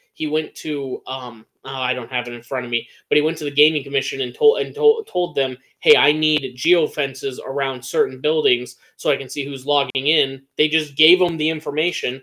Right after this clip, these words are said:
and then he specifically was targeting high-profile athletes from Iowa State and Iowa, because he was going around,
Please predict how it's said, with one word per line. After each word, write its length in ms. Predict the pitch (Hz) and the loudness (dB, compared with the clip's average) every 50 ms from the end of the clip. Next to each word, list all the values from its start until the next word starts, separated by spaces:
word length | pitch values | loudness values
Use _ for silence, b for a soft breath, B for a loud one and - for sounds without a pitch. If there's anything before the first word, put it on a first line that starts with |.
| b b b b b | b b b b b
and 120 | 139 147 151 | -2 0 0
then 100 | 147 147 | 0 0
he 120 | 143 135 | -2 -4
specifically 680 | 135 - - - 147 - - 175 165 - 160 160 160 151 | -4 -8 -8 -8 -8 -6 -4 -6 -6 -6 0 2 4 4
was 140 | 143 139 - | 4 2 -4
targeting 440 | - 156 156 147 143 147 139 131 127 | -4 -2 -2 -2 0 -2 -4 -4 -4
high-profile 1040 | - 143 139 135 139 - - 147 143 139 - 147 139 131 120 113 117 120 117 - _ _ _ _ 151 | -4 -2 -2 -2 -2 -2 -2 0 0 -2 -2 -2 -2 -2 -2 -2 -2 -4 -6 -8 _ _ _ _ -4
athletes 520 | 147 143 139 - - 139 127 123 - - b b b b b | -4 -4 -2 -2 -2 -4 -4 -4 -6 -12 b b b b b
from 280 | - - 165 151 147 | -4 -2 -2 0 0
Iowa 360 | 113 135 139 139 131 131 127 123 | 0 0 0 0 0 0 -4 -8
State 360 | - - 143 139 135 123 - - | -8 -2 0 0 0 0 -2 -4
and 200 | 139 139 131 120 | -4 -4 -4 -2
Iowa, 500 | 110 131 131 117 110 98 - - 98 - _ _ _ _ | -2 -2 -2 -2 -4 -6 -12 -16 -18 -18 _ _ _ _
because 300 | 123 143 147 170 151 139 | -14 -6 -2 -2 -2 0
he 80 | 156 156 | 0 -2
was 100 | 147 147 | -2 0
going 240 | 165 160 160 156 | 2 2 4 4
around, 220 | 156 151 147 147 | 4 4 2 2